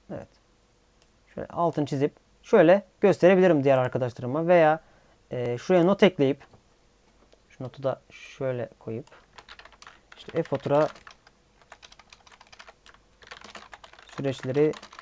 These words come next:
incelenecek diyebiliriz. Farklı ekleme metotları açısından şablon var. Şu, bu şablonlar aslında Whiteboard üzerinde standart. Örneğin verimli toplantı şablonu ekleyip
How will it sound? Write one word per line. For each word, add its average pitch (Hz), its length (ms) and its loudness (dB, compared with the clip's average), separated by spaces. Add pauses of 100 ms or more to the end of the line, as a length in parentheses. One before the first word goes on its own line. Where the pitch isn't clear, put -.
(640)
incelenecek 143 640 -2 (280)
diyebiliriz. 156 520 4 (1700)
Farklı 196 300 8
ekleme 233 260 6
metotları 233 420 4
açısından 240 540 0 (460)
şablon 214 520 6
var. 214 160 2 (180)
Şu, 196 140 -4
bu 202 40 -2
şablonlar 214 480 4
aslında 220 720 0
Whiteboard 196 460 2
üzerinde 208 260 0
standart. 190 560 2
Örneğin 170 420 0
verimli 180 260 0
toplantı 175 460 -6
şablonu 165 380 0
ekleyip 139 380 -2